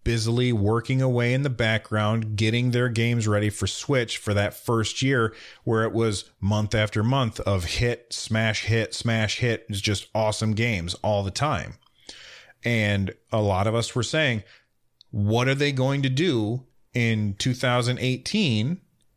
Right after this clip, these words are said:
when they run out of games?" And, uh, Tatsumi Kimishima is saying that they plan on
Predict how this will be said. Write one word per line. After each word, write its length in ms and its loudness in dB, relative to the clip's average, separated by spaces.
when 200 2
they 120 2
run 240 2
out 140 2
of 100 0
games?" 680 -4
And, 460 2
uh, 220 0
Tatsumi 480 0
Kimishima 720 0
is 180 0
saying 540 0
that 240 0
they 340 0
plan 360 0
on 260 0